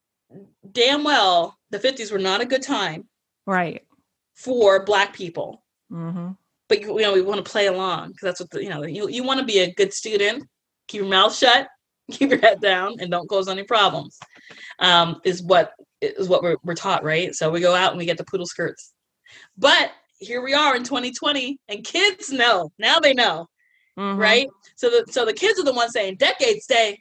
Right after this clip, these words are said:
Speaker 1: I don't wanna go to no Decades Day." But I will, I did read that in your notes, and I do wanna answer that question.
Speaker 2: Yeah, please.
Speaker 1: If I could go back to any period of time, it would be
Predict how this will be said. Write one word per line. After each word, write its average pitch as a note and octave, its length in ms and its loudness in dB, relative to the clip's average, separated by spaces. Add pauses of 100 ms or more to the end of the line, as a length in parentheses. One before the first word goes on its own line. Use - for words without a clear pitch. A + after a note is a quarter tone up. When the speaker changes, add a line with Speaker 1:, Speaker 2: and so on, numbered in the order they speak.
(1080)
Speaker 1:
I B3 100 -2
don't E4+ 100 0
wanna C4+ 160 -2
go A#3 120 -2
to G3+ 80 -6
no F#3 180 -12
Decades E3 440 -12
Day." D#3+ 220 -10 (1600)
But C4 100 2
I D#4 40 4
will, E4 360 2
I C4+ 120 4
did D4 240 -4
read D4+ 200 -4
that A3 200 2
in A#3+ 60 -14
your B3 140 -6
notes, G#3+ 360 0
and A3 60 -2
I G3 80 2
do C4+ 180 -6
wanna G#3+ 160 -2
answer A#3+ 300 -4
that F#3+ 220 -6
question. - 360 -14 (440)
Speaker 2:
Yeah, G#3 320 -2 (440)
please. A#3+ 300 -2
Speaker 1:
If C#4+ 80 -2
I D4 100 6
could D4+ 160 -8
go C#4 160 2
back C4 280 2
to - 180 -4
any C#4 200 2
period C#4+ 380 0
of C#4+ 100 -2
time, F3+ 480 -6 (400)
it A#3+ 120 -4
would C4+ 180 -8
be F#3 340 -6